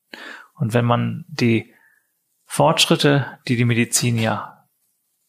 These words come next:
ganz klar gemacht hat in den vergangenen Jahren, das gilt für die Onkologie in besonderem Maße, wenn man das, ähm, wirklich, man dafür sorgen möchte, dass das bei den Patienten auch ankommt und nicht nur bei den Patienten, die an der, an der Universität sind, sondern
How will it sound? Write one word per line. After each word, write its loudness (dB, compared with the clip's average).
ganz 0
klar 2
gemacht -2
hat 0
in -4
den -6
vergangenen 0
Jahren, 0
das 0
gilt -2
für -8
die -2
Onkologie 0
in -4
besonderem 0
Maße, 0
wenn -2
man -4
das, 0
ähm, 2
wirklich, 0
man -2
dafür 0
sorgen 2
möchte, -4
dass 0
das 0
bei 2
den 0
Patienten 0
auch -2
ankommt 0
und -6
nicht -6
nur 0
bei 0
den -4
Patienten, -4
die -4
an -2
der, -6
an -4
der -2
Universität -2
sind, -2
sondern -4